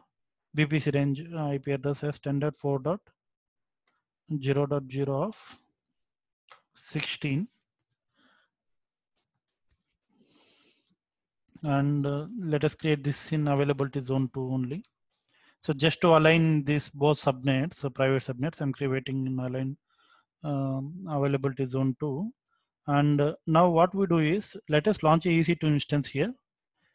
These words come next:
in public network, and one more E C two instance here in private network, and one more E C two instance in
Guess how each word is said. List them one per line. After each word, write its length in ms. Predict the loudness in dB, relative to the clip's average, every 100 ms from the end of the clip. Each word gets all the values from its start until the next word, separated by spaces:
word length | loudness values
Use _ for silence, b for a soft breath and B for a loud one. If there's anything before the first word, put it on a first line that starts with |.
| _ 0
in 240 | 2 2
public 380 | 2 2 0 0
network, 380 | 0 2 0 0 _ _ _ _ _ _
and 180 | 0 6
one 140 | 6 8
more 200 | 8 6
E 100 | 6
C 100 | 2
two 140 | 0 2
instance 500 | 2 2 0 -2 -2
here 300 | 0 0 -2 _
in 160 | -4 2
private 360 | 4 6 4
network, 380 | 2 -2 -2 -2 _ _ _ _ _ _
and 180 | 0 4
one 140 | 6 6
more 260 | 6 6
E 80 | 6
C 140 | 2
two 140 | 0 2
instance 720 | 2 2 2 0 0 -6 -4
in 260 | 0 2